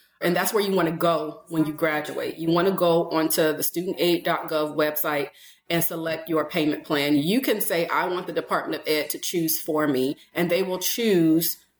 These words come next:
the payment plan that's going to be the lowest cost payment for you per month.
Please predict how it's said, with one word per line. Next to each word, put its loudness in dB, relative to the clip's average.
the 2
payment -2
plan 2
that's -2
going 0
to -2
be 2
the 0
lowest 0
cost 0
payment 2
for 0
you 0
per -2
month. -2